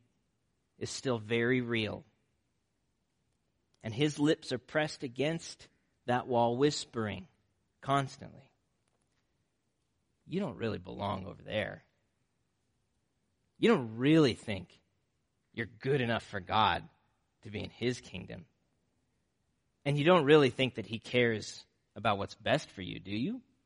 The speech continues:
Think about everything you're gonna miss out on in life if you follow him. And if you really think about it, God's gonna forgive you anyway. That's what, that's what grace is for, right?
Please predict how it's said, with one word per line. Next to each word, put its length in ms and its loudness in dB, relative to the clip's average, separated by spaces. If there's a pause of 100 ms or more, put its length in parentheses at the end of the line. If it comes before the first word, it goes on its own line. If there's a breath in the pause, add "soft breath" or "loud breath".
(1300)
Think 300 4
about 260 8 (100)
everything 640 0
you're 140 2
gonna 180 0
miss 460 0
out 260 2 (300)
on 360 -4 (280)
in 160 -6
life 520 -6
if 140 -20
you 160 -2
follow 400 -6
him. 260 -16 (2500)
And 400 0
if 120 -10
you 100 2
really 180 4
think 240 -2
about 300 -2
it, 120 -2 (1160)
God's 240 -16
gonna 160 -20
forgive 400 -16
you 140 -10
anyway. 500 -8
That's 240 -10
what, 140 -10 (100)
that's 180 -12
what 140 -20
grace 320 2
is 140 -8
for, 260 -6
right? 320 -2